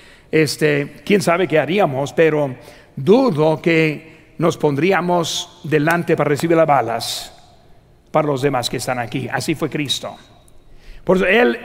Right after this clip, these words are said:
enfrentó algo que ni podemos comprender en nuestras vidas.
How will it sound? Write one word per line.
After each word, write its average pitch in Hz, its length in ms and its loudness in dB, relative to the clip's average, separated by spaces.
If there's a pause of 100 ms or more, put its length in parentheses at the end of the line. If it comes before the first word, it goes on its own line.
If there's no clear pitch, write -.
enfrentó 175 1120 0
algo 220 720 0 (260)
que 214 160 4
ni 202 160 2
podemos 190 720 2
comprender 170 880 0
en 160 160 -2
nuestras 151 520 -2
vidas. 143 800 -4